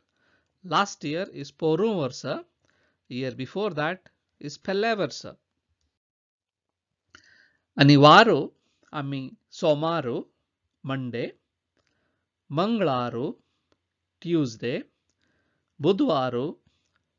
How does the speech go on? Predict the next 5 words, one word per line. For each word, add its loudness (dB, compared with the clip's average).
ವೆನ್ಸ್‌ಡೇ, -4
ಬ್ರಸ್ತಾರು, -4
ಥರ್ಸ್‌ಡೇ, -8
ಶುಕ್ರಾರು, -4
ಫ್ರೈಡೇ, -6